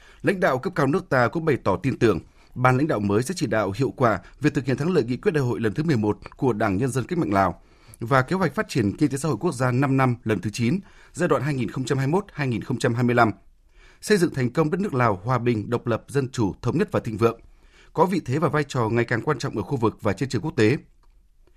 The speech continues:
Lãnh đạo cấp cao nước ta cũng khẳng định sẽ tiếp tục hợp tác chặt chẽ với các đồng chí lãnh đạo của Lào để không ngừng vun đắp và phát triển mối quan hệ hữu nghị vĩ đại,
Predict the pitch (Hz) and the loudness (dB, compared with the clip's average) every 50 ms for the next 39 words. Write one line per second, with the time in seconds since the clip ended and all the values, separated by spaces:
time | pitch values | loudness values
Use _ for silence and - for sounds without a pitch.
0 | _ _ - - - - 135 185 170 160 123 117 - 143 - - - 120 117 165 | _ _ -20 -16 -6 -2 -2 0 0 0 0 -2 -4 -6 -6 -4 -2 -2 0 -2
1 | 180 175 139 120 110 104 - - 160 90 - 104 98 110 113 - - - _ - | -2 -2 -2 -2 -2 -2 -4 -6 -4 -2 -2 -2 -2 -4 -4 -6 -12 -20 _ -20
2 | - - - - - 165 180 233 220 - 156 127 - 117 107 - 208 - 156 - | -20 -20 -12 -8 -6 -4 -4 -4 -2 -2 -4 -4 -4 -4 -4 -4 -4 -4 -6 -6
3 | - - 131 131 131 135 151 214 202 147 123 110 - - 131 139 160 165 160 113 | -4 -4 -4 -4 -4 -4 -4 -2 0 0 0 0 -2 -4 -4 -4 -4 -4 -6 -6
4 | 107 - 110 101 101 104 101 95 90 - - - - - - 123 113 - - 185 | -6 -2 0 2 4 4 4 2 0 -4 -14 -20 -10 -2 0 0 0 2 2 0
5 | 165 139 123 107 107 139 143 143 160 208 - - 123 123 190 185 - 135 107 98 | 2 2 2 2 2 0 0 0 0 -2 -2 -2 -4 -2 -4 -4 -4 -2 -2 0
6 | 110 117 - 151 120 117 135 175 185 165 - - 92 - 170 165 107 95 - | 0 0 0 0 0 0 0 0 0 0 0 -2 -4 -4 -2 -2 -2 -2 -2